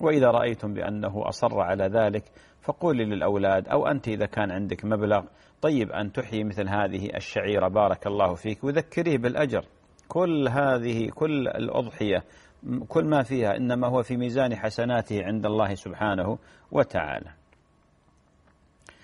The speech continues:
خالد من مصر يسأل، يقول: "هل يجوز رفع المرأة المسلمة نقابها أمام ال-، المرأة غير المسلمة؟"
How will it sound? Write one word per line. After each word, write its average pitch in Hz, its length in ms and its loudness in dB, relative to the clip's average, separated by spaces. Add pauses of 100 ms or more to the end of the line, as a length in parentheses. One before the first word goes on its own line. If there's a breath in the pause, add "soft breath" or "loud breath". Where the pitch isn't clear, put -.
(280 loud breath)
خالد 143 420 2
من 123 140 -2
مصر 123 280 -4
يسأل، 117 360 -4
يقول: 110 280 -2
"هل 127 140 -2
يجوز 117 360 0
رفع 117 240 0
المرأة 101 480 0
المسلمة 95 600 -4
نقابها 101 640 0
أمام 101 300 -2
ال-، 92 400 -2
المرأة 98 540 -2 (460 soft breath)
غير 98 460 0
المسلمة؟" 104 600 -4